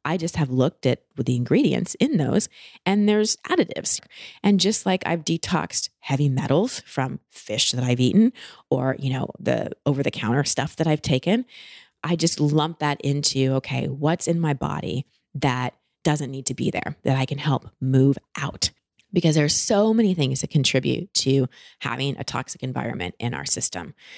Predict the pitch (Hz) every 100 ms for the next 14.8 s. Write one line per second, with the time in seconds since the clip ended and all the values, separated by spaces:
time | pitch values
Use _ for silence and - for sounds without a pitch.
0 | - - 156 - 202 196 - 254 - 208
1 | - - - 185 160 - 226 208 233 277
2 | - - 269 147 - 202 - 185 - -
3 | 135 - - - - - - 190 190 180
4 | - 202 196 233 233 - 233 214 202 202
5 | 196 190 185 - 196 190 - 220 214 196
6 | 196 190 190 208 226 233 240 233 226 220
7 | - 220 214 - - - - - - 247
8 | 269 240 240 240 247 233 220 233 226 -
9 | 220 208 202 214 208 208 226 214 202 226
10 | 214 202 208 233 220 220 - 247 220 196
11 | - - - 277 233 - 202 214 240 190
12 | - 175 165 165 165 - 135 135 139 -
13 | - 135 - 139 - 135 135 - 131 131
14 | - 123 151 165 175 165 143